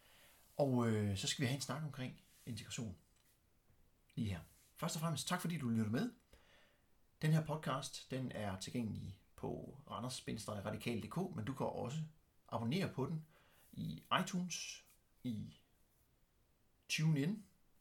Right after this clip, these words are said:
og, øh, vist nok også i Spotify. Det, der skete i dag, det var, at vi, øh, var en, nu skal vi tælle, seks radikale. <laughs> Ja, det er utroligt,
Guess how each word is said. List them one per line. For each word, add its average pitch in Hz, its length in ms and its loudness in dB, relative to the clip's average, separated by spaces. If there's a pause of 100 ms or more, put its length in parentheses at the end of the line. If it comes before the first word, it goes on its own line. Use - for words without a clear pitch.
(140)
og, 110 380 2
øh, 101 320 -2
vist 120 140 -2
nok - 120 -2
også 135 240 0
i 180 40 0
Spotify. - 580 -2 (3500)
Det, 180 80 6
der 214 40 6
skete 226 240 0
i 196 40 -6
dag, 185 220 0
det 190 80 0
var, 180 160 0
at 107 280 -6
vi, 120 360 2
øh, 101 340 2
var - 300 -6
en, 101 300 -2 (300)
nu - 60 -20
skal - 180 -8
vi - 40 -6
tælle, 208 380 0 (840)
seks - 640 0
radikale. 117 580 2 (280)
<laughs> - 320 -8
Ja, 147 60 4
det - 60 2
er - 40 2
utroligt, 117 440 0